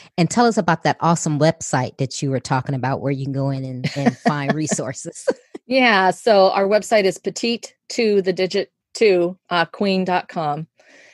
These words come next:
Speaker 2: And, uh, we have all kinds of resources. Um, you can connect with us on social media. You can connect with me on LinkedIn there.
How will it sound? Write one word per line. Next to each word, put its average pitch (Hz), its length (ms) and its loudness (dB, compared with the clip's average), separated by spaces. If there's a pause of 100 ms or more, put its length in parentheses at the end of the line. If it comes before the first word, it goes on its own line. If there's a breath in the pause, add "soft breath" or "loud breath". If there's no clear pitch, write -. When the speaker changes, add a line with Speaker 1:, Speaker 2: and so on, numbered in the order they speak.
(120)
Speaker 2:
And, 175 500 2
uh, 165 240 4
we 175 100 0
have 180 180 2
all 196 220 4
kinds 208 280 -2
of 190 80 -2
resources. 180 840 -2
Um, 160 240 2
you 156 80 -6
can 160 200 -4
connect 175 360 -2
with 185 140 -2
us 185 160 -4
on 170 80 -4
social 170 320 -4
media. 226 460 4
You 180 120 2
can 156 180 -12
connect 170 340 -4
with 165 180 -8
me 165 100 -4
on 156 140 -4
LinkedIn 202 460 -2
there. 185 400 2